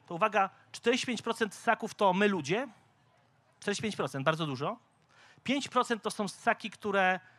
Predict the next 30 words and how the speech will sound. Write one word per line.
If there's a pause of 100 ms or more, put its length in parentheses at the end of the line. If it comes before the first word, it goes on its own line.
(140)
są
dziko
żyjące, (800)
a (160)
pozostałe
pięćdziesiąt
pięć
procent
to
są (720)
koty,
psy
i
to,
co
zjadamy,
czyli, (720)
czyli
gatunki
hodowlane,
czyli
te,
które (280)
udomowiliśmy
bądź
w
inny
sposób
sobie
podporządkowaliśmy.